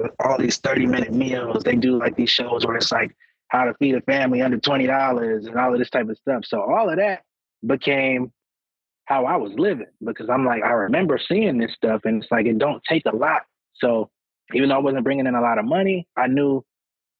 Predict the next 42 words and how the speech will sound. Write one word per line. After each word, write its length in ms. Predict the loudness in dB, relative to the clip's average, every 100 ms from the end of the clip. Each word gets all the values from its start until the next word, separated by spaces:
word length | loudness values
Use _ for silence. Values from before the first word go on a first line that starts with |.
| _
like, 220 | -2 0
I, 220 | 0 0 -2
I 40 |
could, 140 | -2 -6
as 640 | -10 _ _ _ _ -6
long 200 | -2 0
as 80 | 2
I 100 | 0
got, 180 | 0 -2
like, 180 | -4 -6
some, 220 | -14 -20 _ _ _ _ _ _ _ _ _
some, 300 | -18 -16 -10
uh, 240 | -8 -8
spaghetti, 800 | -10 -12 -2 0 2 2 0 -4 _ _ _ -2
I 100 | 0
can 100 | 0
get 120 | -2
some 220 | -4 -2
meat, 240 | 2 2 2
I 60 |
can 100 | 0
get 140 | -2 -4
some 160 | -8 -2
chicken, 440 | 0 2 2 2
I 100 | 0
can, 200 | -2 0
you 100 | 2
know 100 | 2
what 60 | 2
I 100 | 0
mean? 280 | -2 -4 -4
And 320 | 0 2 0
I'm 160 | 0 -2
starting 360 | 0 0 0
to 40 | -2
teach 260 | 0 0
myself 400 | 0 0 0 0
how 180 | 2 2
to 180 | 2 0 -4 _ _ _ -2
make 160 | -2 0
sauces 720 | 0 2 2 0 0 2 2 0
and 320 | 0 0 -4